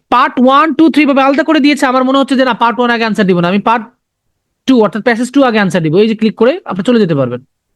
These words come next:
এখন আনসার কিভাবে দিবেন? আনসার কিছু কিছু দিতে হবে লিখে, যেগুলো লিখে, যেমন শূন্যস্থানে আনসারগুলো লিখে দিবেন, বাকিগুলো আনসার লিখে দিতে হবে না।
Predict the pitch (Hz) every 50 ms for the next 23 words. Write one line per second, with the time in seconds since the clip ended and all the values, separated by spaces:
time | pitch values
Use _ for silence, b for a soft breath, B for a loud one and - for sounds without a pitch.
0 | _ _ _ _ - 240 269 302 294 294 269 277 262 226 233 208 175 165 147 135
1 | 123 123 127 - _ _ _ _ _ _ _ _ _ _ _ _ _ _ _ _
2 | _ _ _ _ _ _ _ _ _ _ _ _ _ _ _ _ _ _ _ _
3 | _ _ _ - 233 277 302 - 370 359 - 320 330 - 359 294 349 294 349 330
4 | 330 - 330 302 277 302 262 254 269 247 - 214 202 180 220 214 233 277 254 254
5 | 233 - 202 220 220 233 - - 311 339 349 - - 330 302 285 269 240 269 254
6 | 240 247 240 240 208 240 233 202 196 185 180 185 214 214 226 240 240 254 240 226
7 | 214 202 - 220 208 202 - - 202 196 190 - 202 180 190 190 180 190 190 196
8 | 226 214 151 123 -